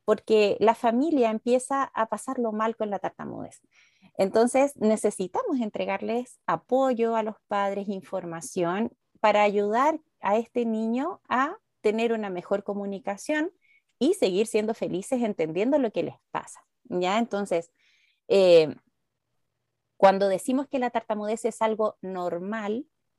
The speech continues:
tendemos a postergar la consulta al especialista.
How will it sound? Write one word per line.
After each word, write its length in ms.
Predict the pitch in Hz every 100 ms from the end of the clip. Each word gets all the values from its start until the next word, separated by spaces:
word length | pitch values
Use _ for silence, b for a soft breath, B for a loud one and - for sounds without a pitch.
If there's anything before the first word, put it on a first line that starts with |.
| _ _ -
tendemos 540 | 214 220 285 294 233
a 260 | 226 226 302 - _ _ -
postergar 720 | 220 - 196 180 220 262 - _ _ -
la 160 | 190 190
consulta 460 | 180 - 214 214
al 60 | 208
especialista. 840 | - - - 170 156 - - -